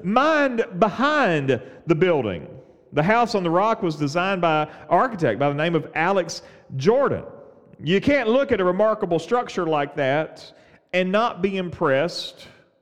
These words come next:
by the mind of the designer. Throughout the Sermon on the Mount, Jesus has been calling us back from the externals to get to the heart of the matter. And here he's reminding us not to look at the house,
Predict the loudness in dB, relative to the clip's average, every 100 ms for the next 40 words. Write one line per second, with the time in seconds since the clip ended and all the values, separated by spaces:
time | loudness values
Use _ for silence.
0 | _ _ -4 -2 0 -2 0 0 -2 -4
1 | -8 -10 -16 _ _ _ _ _ -10 -4
2 | -2 -2 -2 0 0 -2 -4 -10 -20 -20
3 | _ _ _ _ _ _ _ -6 0 2
4 | 2 -2 -4 -4 -4 -6 -4 -2 -2 -2
5 | -8 -20 -20 _ _ -20 -20 -4 0 0
6 | 0 -2 -2 0 -2 -4 -16 -14 -2 2
7 | 2 0 0 -4 -2 0 0 0 -4 -8
8 | -8 -8 -6 -4 0 0 0 -4 -4 0
9 | 0 -2 -4 -6 -12 -20 _ _ _ -4
10 | 0 0 -2 -4 -4 0 2 2 -2 -14
11 | -20 -20 -16 -10 -6 -2 -2 -2 -6 -10
12 | -20 _ _ -2 2 2 2 2 0 2
13 | 0 2 0 0 0 0 0 0 0 0
14 | 0 -2 0 2 4 2 -2 -10 -16